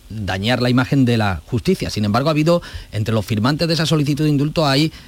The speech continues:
eh, ex representantes del Partido Popular o ex dirigentes del Partido Popular, también del Partido Socialista, por supuesto. Mm, e-, esa adhesión al indulto por parte de responsabilidades políticos de distinto color,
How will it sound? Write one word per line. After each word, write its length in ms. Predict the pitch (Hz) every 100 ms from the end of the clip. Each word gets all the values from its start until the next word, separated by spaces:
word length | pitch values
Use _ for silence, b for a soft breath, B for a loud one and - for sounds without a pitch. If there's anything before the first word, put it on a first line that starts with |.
| B
eh, 360 | 107 104 98 -
ex 280 | 104 98 - 110
representantes 840 | 107 113 107 101 104 107 127 151
del 140 | 143
Partido 380 | 123 107 120 120
Popular 420 | 107 101 107 156
o 80 | 165
ex 80 | 95
dirigentes 420 | 110 101 113 120
del 120 | 123
Partido 340 | 113 104 117 113
Popular, 340 | 92 92 147 -
también 300 | 104 82 82
del 140 | 80
Partido 260 | 76 80 92
Socialista, 420 | 85 85 92 92
por 140 | 90 92
supuesto. 440 | 120 170 - 85 B B B B B
Mm, 720 | 113 113 107 104 104 90 78 - - - 117 85 - 85 -
e-, 280 | - - 135 -
esa 380 | 151 175 139 -
adhesión 580 | 147 147 139 175 180 156
al 100 | 143
indulto 440 | 131 151 170 135
por 200 | 110 120
parte 260 | 120 131 147
de 280 | 147 139 120
responsabilidades 680 | 123 139 131 113 120 143
políticos 600 | - 127 139 143 131 131 101
de 80 |
distinto 480 | 113 110 139 131 139
color, 380 | 120 127 147 -